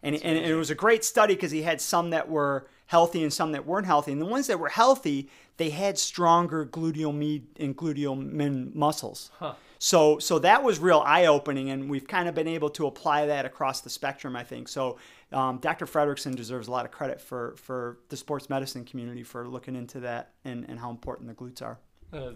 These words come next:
Speaker 2: that's really neat. I, I'm, and I am in the process of doing those exercises myself, and I know that it's, um, it's helped a lot of runners, um,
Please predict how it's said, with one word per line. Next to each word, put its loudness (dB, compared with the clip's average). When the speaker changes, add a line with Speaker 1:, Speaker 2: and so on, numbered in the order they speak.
Speaker 2:
that's -6
really 2
neat. 0
I, 2
I'm, -2
and 2
I 4
am 2
in 0
the -2
process 2
of -4
doing 2
those 2
exercises 2
myself, 2
and -4
I 0
know 0
that -2
it's, -2
um, 2
it's -8
helped 2
a 0
lot 6
of 0
runners, -4
um, -4